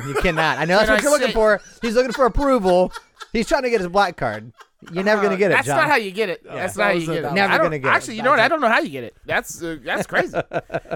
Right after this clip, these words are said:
Speaker 2: right, so I'm gonna go ahead and take,
Speaker 3: That
Speaker 2: uh,
Speaker 3: might be fun. I, yeah, I might.
Speaker 2: I don't know. My
Speaker 3: I'd have to be
Speaker 2: first
Speaker 3: pretty drunk for, uh, karaoke, though, I'll be honest with you.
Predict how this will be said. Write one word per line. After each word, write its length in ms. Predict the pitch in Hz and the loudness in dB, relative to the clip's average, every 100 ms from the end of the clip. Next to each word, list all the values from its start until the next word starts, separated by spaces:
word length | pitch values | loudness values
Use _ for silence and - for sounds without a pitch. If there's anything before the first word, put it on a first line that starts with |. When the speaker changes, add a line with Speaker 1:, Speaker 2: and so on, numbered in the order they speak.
| - - | -12 -8
Speaker 2:
right, 180 | - 247 | -6 -6
so 120 | 269 | -2
I'm 80 | 320 | -2
gonna 140 | 440 | -2
go 60 | 427 | -6
ahead 240 | 339 311 | -4 -4
and 80 | 262 | -6
take, 280 | 220 269 269 | -8 -8 -2
Speaker 3:
That 180 | 415 440 | 2 2
Speaker 2:
uh, 40 | |
Speaker 3:
might 160 | 381 339 | 2 0
be 100 | 247 | -4
fun. 280 | 165 175 180 | -4 -4 -2
I, 120 | 180 | -4
yeah, 180 | 170 175 | -6 -10
I 20 | |
might. 180 | 185 285 | -6 -4
Speaker 2:
I 20 | |
don't 100 | 285 | -2
know. 140 | 269 226 | -4 -4
My 120 | 220 | -2
Speaker 3:
I'd 60 | 392 | 0
have 80 | 415 | 0
to 60 | 269 | -2
be 60 | |
Speaker 2:
first 100 | 349 | -2
Speaker 3:
pretty 160 | 311 302 | -2 -2
drunk 300 | 202 247 233 | 0 -2 -2
for, 240 | - 196 180 | -4 -2 0
uh, 240 | 175 165 | -2 -4
karaoke, 440 | 175 180 165 156 143 | -6 -6 -6 -8 -8
though, 80 | |
I'll 40 | 135 | -8
be 120 | 151 | -8
honest 220 | 139 131 | -8 -12
with 100 | 127 | -16
you. 80 | 117 | -18